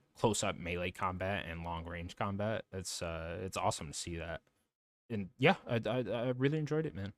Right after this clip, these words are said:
You know, I, I, a lot of things I hope they carry over into Rebirth.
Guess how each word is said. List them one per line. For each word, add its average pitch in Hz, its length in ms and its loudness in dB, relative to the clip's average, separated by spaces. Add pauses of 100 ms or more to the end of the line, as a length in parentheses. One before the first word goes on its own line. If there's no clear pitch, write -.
You 107 80 -2
know, 98 100 0
I, 92 240 -2
I, 90 220 2
a 101 100 2
lot 101 220 8
of 120 80 2
things 123 200 2
I 110 120 8
hope 123 140 4
they 104 100 2
carry 110 300 0
over 104 340 4
into 98 560 0 (580)
Rebirth. - 480 0